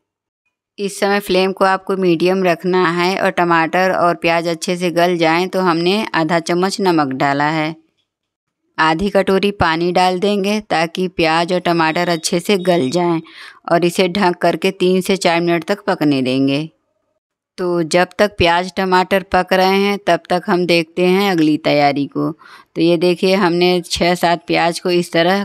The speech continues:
कट करके रख लिया है। इसे हम हाथों से इस तरह इसके लच्छे को अलग कर देंगे।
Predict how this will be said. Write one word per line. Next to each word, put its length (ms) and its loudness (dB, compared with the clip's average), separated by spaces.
कट 180 0
करके 460 0
रख 200 -2
लिया 320 2
है। 160 0
इसे 280 -2
हम 160 2
हाथों 400 -2
से 200 -2
इस 160 -2
तरह 360 0
इसके 240 0
लच्छे 380 0
को 140 -2
अलग 320 2
कर 220 -2
देंगे। 520 -2